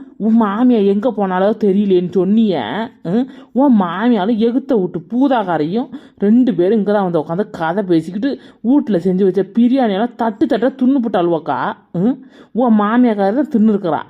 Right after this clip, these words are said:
அந்த பொம்பளை கூட இவன் திங்க மாட்டா. ம், இவ மறு-, அப்படியே உக்காந்து எல்லாத்தையும் பி-, சென பண்ணி செனற மாரி தின்னுப்புட்டு,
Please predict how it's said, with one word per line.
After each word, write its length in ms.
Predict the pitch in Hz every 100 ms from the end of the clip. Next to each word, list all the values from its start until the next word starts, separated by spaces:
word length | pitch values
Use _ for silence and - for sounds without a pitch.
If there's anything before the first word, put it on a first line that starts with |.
| _ _ -
அந்த 260 | 214 247
பொம்பளை 360 | 202 208 233 202
கூட 100 | 196 220
இவன் 180 | 185 202
திங்க 320 | 196 202 202
மாட்டா. 220 | 170 143 - _ _ 170
ம், 120 | 233 330 - - _ -
இவ 280 | 196 214 208
மறு-, 280 | 175 165 165 160
அப்படியே 180 | 247 185 170
உக்காந்து 420 | 170 247 220 220
எல்லாத்தையும் 320 | 190 196 220 -
பி-, 140 | 202 -
சென 260 | 269 277 302
பண்ணி 200 | 269 202 196 240
செனற 440 | 226 262 277 339 185
மாரி 180 | 233 247 233
தின்னுப்புட்டு, 480 | 247 214 185 190